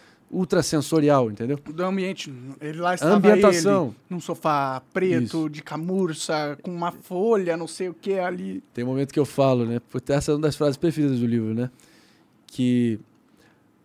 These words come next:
Speaker 1: salgadinhos frios se misturavam à frieza dos vitoriosos. Ninguém sabia dizer se era o começo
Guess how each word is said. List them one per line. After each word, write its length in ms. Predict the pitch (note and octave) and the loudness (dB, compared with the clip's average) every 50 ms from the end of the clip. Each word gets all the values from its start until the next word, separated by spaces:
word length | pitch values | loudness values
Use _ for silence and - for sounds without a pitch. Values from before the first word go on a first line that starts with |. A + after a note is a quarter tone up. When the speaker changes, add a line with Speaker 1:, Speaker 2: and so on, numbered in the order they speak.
| _ _ _ _ _ _ - | _ _ _ _ _ _ -12
Speaker 1:
salgadinhos 960 | - - - - F3 E3+ F#3 F3+ E3+ F#3 F3 D#3 C3 B2+ C3+ C#3 C#3+ C3+ - | -10 -6 0 4 6 6 6 6 4 4 2 4 2 2 0 0 0 -2 -4
frios 720 | - - - F#3+ F#3+ A3+ B3 C4+ C4+ B3+ A#3+ - - - - _ | -8 -8 -4 -2 0 2 2 0 0 -2 -4 -8 -14 -18 -18 _
se 200 | - - - A#3 | -12 -10 -6 -4
misturavam 680 | A3 A3+ G#3+ - - A3+ G3+ D#3+ D#3+ E3 E3 E3+ E3+ E3 | -4 -4 -6 -6 -6 -4 -2 0 0 0 0 -2 -4 -6
à 80 | E3 | -6
frieza 600 | D#3+ - - F3+ F3 F3 G3 G#3 G#3 F#3+ C#3 C#3 B2+ | -8 -8 -8 -6 -4 0 2 4 4 4 2 0 -2
dos 160 | B2 B2 A2+ | -4 -4 -4
vitoriosos. 920 | A#2 A#2+ A#2+ - B2+ A#2 A#2+ C#3+ E3 D3+ B2 G#2 G#2+ F#2+ - - - _ - | -4 -6 -4 -4 -4 -2 2 4 4 4 2 0 -4 -14 -18 -20 -20 _ -10
Ninguém 400 | - F#3+ G#3+ G#3 F3+ C#3+ C#3 C3+ | -6 -4 -4 -2 -2 -2 -2 -2
sabia 360 | C3 - - D#3 D3 D3 D#3+ E3+ | -2 -4 -4 -4 -2 -2 -2 -2
dizer 300 | F3 F#3 C#3 E3 F#3+ F3+ | -2 -4 -4 -4 -6 -6
se 140 | - - F#3 | -6 -6 -4
era 100 | F3 F3+ | -2 -2
o 40 | G3 | -4
começo 680 | - - - A#3 E3+ D3+ D#3 D#3+ D#3+ - - G3+ F#3 | -4 -2 -4 -2 0 0 0 -2 -2 -4 -8 -10 -10